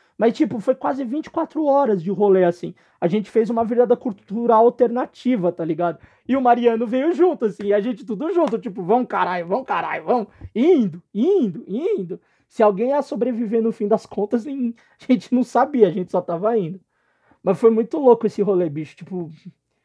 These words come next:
eu, até na última edição que a gente teve aqui com o Luciano, com o Teta,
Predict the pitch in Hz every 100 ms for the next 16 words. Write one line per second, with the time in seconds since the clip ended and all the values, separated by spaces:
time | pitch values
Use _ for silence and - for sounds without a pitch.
0 | _ _ - 180 185 175 175 - 208 220
1 | 233 233 220 226 - 196 185 180 180 147
2 | - 180 170 151 175 - 165 175 - 165
3 | 175 254 165 - 135 190 233 233 165